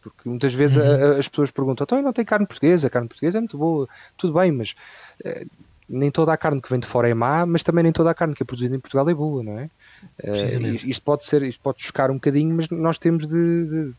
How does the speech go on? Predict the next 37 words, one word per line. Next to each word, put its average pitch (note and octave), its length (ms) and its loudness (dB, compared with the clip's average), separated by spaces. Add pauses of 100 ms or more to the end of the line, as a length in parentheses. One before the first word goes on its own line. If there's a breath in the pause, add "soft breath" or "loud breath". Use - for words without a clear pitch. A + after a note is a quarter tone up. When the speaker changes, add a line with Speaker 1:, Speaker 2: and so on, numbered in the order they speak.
Speaker 1:
perceber C3+ 260 -2
qual C#3 180 2
é C3+ 60 2
que - 100 -2
é C3+ 60 6
a C3 40 4
verdadeira B2+ 420 2
realidade B2 380 2
das A2+ 100 -2
coisas B2+ 400 0
e G#2 100 -2 (540 loud breath)
uma E3 320 4
carne C3+ 340 0
boa, C3 400 0
sem C#3 320 -2
dúvida C#3+ 320 0
nenhuma, A#2+ 480 -4 (120)
que - 100 -20
tem B2+ 240 0
de A#2 60 -12
ser B2 300 -2 (100)
elevada B2 420 -2
aos - 140 -4
céus, A#2 280 0
tem A#2+ 140 -6
de - 80 -10
ser C3 100 0
falada A#2 460 0
e G#2+ 60 -6
tem A#2 140 -8
de G#2+ 80 -12
ser A#2 120 -6
mostrada G#2+ 520 -6
a G2 60 -8
toda G2 240 -10
a G2 40 -6
gente. A#2+ 300 -8